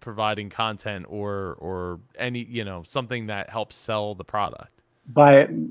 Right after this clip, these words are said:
Speaker 2: <laughs> ironically, I want, I want to simplify,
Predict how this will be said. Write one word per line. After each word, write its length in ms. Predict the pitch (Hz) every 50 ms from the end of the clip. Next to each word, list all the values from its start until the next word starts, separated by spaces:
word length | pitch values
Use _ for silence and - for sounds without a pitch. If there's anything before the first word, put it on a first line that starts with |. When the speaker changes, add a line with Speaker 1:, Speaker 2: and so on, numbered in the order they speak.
| - _ - - - - - 285 -
Speaker 2:
<laughs> 640 | - - - - 151 - - 165 151 - - - -
ironically, 800 | 156 156 151 143 160 185 214 220 143 - 139 131 135 156 165 - _ _ - - - - -
I 120 | 147 147
want, 340 | 147 147 151 156 156 156 - - _ -
I 60 | - 156
want 140 | 185 185
to 60 | 151 -
simplify, 960 | - - - - 160 156 - - 156 - 196 190 - - 190 196 208 240